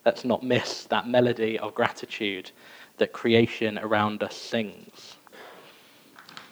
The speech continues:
As we wrap up this journey through Psalm sixty-five, I want us to go back to the beginning of the scriptures, verses one through four, where the psalmist declares,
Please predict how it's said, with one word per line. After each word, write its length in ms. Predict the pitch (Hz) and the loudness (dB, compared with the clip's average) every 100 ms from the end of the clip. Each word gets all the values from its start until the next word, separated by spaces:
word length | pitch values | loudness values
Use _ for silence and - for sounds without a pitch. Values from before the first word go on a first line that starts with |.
| - - - _ _ _ - _ _ _ _ _ - _ | -20 -20 -20 _ _ _ -20 _ _ _ _ _ -20 _
As 140 | 123 | -4
we 300 | 123 120 113 - | 2 2 2 4
wrap 340 | 139 131 - | 4 4 6
up 240 | 131 - | 4 4
this 280 | - 117 - - | 0 -2 -4 0
journey 480 | 135 123 120 117 110 | 4 6 4 2 0
through 240 | - 113 | -4 -6
Psalm 320 | - 120 113 | -2 0 0
sixty-five, 880 | 110 113 - 127 - 113 110 104 101 - - - - | -2 -6 -6 -10 -4 -2 -2 -2 -6 -10 -20 -20 0
I 40 | 120 | 4
want 180 | 123 123 | 4 2
us 100 | - | -4
to 100 | - | -2
go 140 | 113 | -2
back 380 | 110 127 - - | 2 2 2 -8
to 100 | - | -8
the 100 | 110 | -6
beginning 460 | 117 123 110 110 | -2 0 0 -2
of 160 | 104 95 | -6 -10
the 80 | - | -10
scriptures, 760 | - 120 - - - - - - - - - - | -2 -2 -4 -12 -14 -16 -20 -20 -20 -20 -20 4
verses 480 | 127 117 - 113 - | 6 6 4 -2 4
one 320 | 123 123 117 | 4 4 2
through 220 | - 110 | -4 -4
four, 420 | - 117 107 98 | -2 -2 0 0
where 140 | 104 110 | -2 -6
the 80 | |
psalmist 580 | 113 - 127 120 113 - | -4 0 2 0 -2 -4
declares, 580 | 120 - 120 117 113 110 | -8 -6 -4 -4 -4 -8